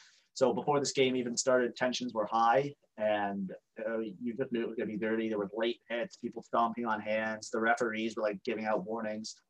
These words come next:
And at the end of the game, all hell just broke loose, and it was, like, a fifty, fifty-five person brawl. But the coach of one of the teams was, didn't notice the brawl was happening 'cause he was busy in the crowd taking photos.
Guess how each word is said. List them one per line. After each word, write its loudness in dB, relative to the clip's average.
And 6
at -2
the 6
end 4
of 0
the -2
game, 4
all 6
hell 2
just -10
broke -4
loose, -2
and -4
it -6
was, -6
like, -4
a -4
fifty, -6
fifty-five -2
person -8
brawl. 2
But 0
the -2
coach 6
of 2
one 4
of 4
the 0
teams 8
was, 8
didn't 2
notice 2
the 0
brawl 4
was 0
happening 8
'cause -4
he 0
was -4
busy 2
in 2
the -6
crowd 4
taking -6
photos. 2